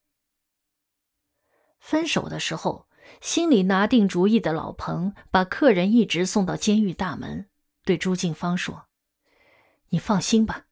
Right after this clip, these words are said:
我保证把老聂健康地送还给你们。”回到北京的朱静芳连续给老彭写了几封信，均无回音。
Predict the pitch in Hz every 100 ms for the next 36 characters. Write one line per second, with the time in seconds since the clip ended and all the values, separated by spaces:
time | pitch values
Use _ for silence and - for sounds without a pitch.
0 | _ _ _ - - 233 - 170 160 233
1 | 196 175 196 170 - 175 180 147 _ -
2 | - 208 170 - 208 170 - 202 156 -
3 | 143 143 - - - _ _ _ _ _
4 | _ _ _ _ _ _ _ _ _ _
5 | _ _ _ _ _ 214 247 277 208 160
6 | 165 208 208 185 208 202 185 170 196 190
7 | 196 _ - 208 277 - 226 190 233 147
8 | - 165 190 233 151 185 - - - 196
9 | - 190 - _ _ - - - 254 247
10 | 175 180 - 151 185 190 202